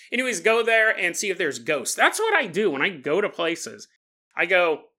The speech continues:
"Hey, is this place <laughs> haunted?" <laughs> do it all the time. I, and people with me are like, "Oh my God," 'cause they know I'm gonna bring it up. And people are constantly like, Yeah, there's a Thai house restaurant called Thai House here in Hood River,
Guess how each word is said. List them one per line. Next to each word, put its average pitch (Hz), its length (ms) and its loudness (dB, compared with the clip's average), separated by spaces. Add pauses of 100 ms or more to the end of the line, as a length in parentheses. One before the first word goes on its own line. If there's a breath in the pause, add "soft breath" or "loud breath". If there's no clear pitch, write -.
(120)
"Hey, 240 100 2
is 175 100 0
this 208 120 -6
place 262 220 0
<laughs> - 40 -10
haunted?" - 440 4 (280)
<laughs> - 80 -6
do 320 80 2
it - 140 -4 (160)
all 277 300 6
the 254 100 0
time. 220 540 4
I, 185 120 0
and 185 160 -4
people 254 300 0
with 254 200 -2
me 226 100 -2
are 202 100 -2
like, 175 240 -6
"Oh 208 160 -10
my 185 180 -6
God," 165 240 -2 (280 loud breath)
'cause 185 140 0
they 190 140 6
know 202 160 4
I'm 208 60 4
gonna 190 140 2
bring 175 180 2
it 185 80 2
up. 233 160 2
And 175 80 -10
people 269 460 -8 (160)
are 196 140 2
constantly 196 800 -6
like, 160 220 0
Yeah, 165 240 4 (960)
there's 165 260 0
a 151 80 -4
Thai 196 440 4
house 220 680 2 (100)
restaurant 202 720 0
called 185 300 0
Thai 175 260 2
House 185 360 2
here 180 180 0
in 170 60 -6
Hood 165 160 -4
River, 170 360 -2